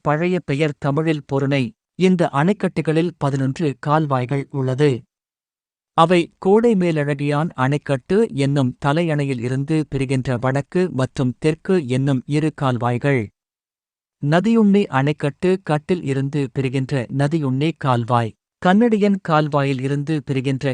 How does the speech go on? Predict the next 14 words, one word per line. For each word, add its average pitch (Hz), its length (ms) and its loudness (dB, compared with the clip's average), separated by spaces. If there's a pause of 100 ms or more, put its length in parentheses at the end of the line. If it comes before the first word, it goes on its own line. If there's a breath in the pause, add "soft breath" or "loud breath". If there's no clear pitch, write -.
கண்ணடியன் 143 580 -2
கால்வாய், 127 520 0 (960)
அரியநாயகிபுரம் 175 1040 2
அணைக்கட்டில் 135 640 -2
இருந்து 135 460 -4
பிரிகின்ற 131 600 -2
கோடகன் 151 540 -2
கால்வாய், 123 560 0 (920)
பழவூர் 208 520 4
அணைக்கடலில் 156 680 0
இருந்து 143 480 -2
பிரிகின்ற 135 580 -2
பாளையங்கால்வாய், 131 880 0 (960)
சுத்தமல்லி 202 600 2